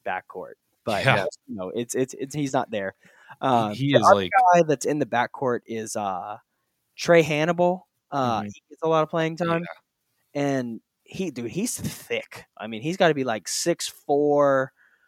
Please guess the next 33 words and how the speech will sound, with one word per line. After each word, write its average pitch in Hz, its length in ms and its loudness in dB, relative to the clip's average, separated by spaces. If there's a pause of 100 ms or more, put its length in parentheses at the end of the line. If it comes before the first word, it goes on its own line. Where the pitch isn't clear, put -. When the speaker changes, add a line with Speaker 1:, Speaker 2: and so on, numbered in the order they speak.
(160)
Speaker 1:
maybe 151 160 4
six, - 360 -4
maybe 139 220 -6
smaller 101 460 -6
than 98 100 -10
that, 98 160 -8
maybe, 117 160 -6
like, 113 220 -6
six - 240 -8
two, 113 180 -6
six - 220 -8
three, 107 420 -4 (420)
but 104 120 -8
he's, 139 320 -8
he's 156 200 -10
gotta 120 160 -4
be, - 140 -16
like, - 160 -18 (120)
two 151 180 -4
hundred 117 320 -8
thirty 101 240 -4
pounds. 95 380 -10
I - 20 -16
mean, 101 140 -16
he's 139 260 0
a 95 120 -6
fucking - 460 -8 (160)
brick 117 240 -4
wall. 92 460 -8
I 110 80 -10
mean, 110 100 -6
he's 120 300 -4
huge. - 640 -12